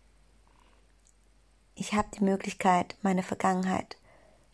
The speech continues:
anders zu bewerten. Nicht anders zu schreiben, aber anders zu bewerten. Ich sehe die Kraft,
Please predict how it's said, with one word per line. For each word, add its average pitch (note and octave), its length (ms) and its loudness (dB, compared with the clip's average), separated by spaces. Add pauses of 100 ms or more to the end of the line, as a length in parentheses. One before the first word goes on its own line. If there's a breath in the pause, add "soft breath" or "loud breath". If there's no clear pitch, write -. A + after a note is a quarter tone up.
anders G3 300 0
zu - 120 -4
bewerten. F#3+ 800 0 (1400)
Nicht C#4 220 -4
anders F#3+ 280 2
zu - 120 -6
schreiben, F#3 840 2 (1300)
aber - 240 -2
anders G#3+ 300 -2
zu G#3 100 -4
bewerten. G3 720 2 (1040)
Ich - 160 -12
sehe G#3 320 4
die - 260 -8
Kraft, - 640 -4